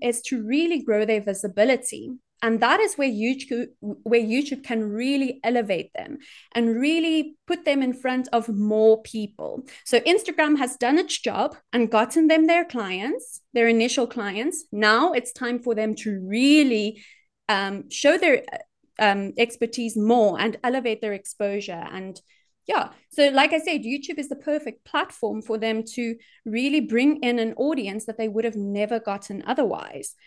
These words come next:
So this is, this is the perfect platform for the true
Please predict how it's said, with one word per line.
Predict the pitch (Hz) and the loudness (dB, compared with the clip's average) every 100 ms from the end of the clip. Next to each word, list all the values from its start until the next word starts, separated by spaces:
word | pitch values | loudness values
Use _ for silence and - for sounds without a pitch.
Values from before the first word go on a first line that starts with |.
| - _ - | -20 _ 0
So | 247 | 4
this | 240 277 370 | 6 4 0
is, | 269 - 214 | -4 -4 2
this | 269 339 | 2 2
is | 311 - | -6 -6
the | |
perfect | 285 349 381 359 - | -4 -2 -2 -6 -8
platform | - - - 233 240 | -8 -6 -2 -2 -2
for | 240 247 | -4 -4
the | 240 | -4
true | 247 330 | -8 -6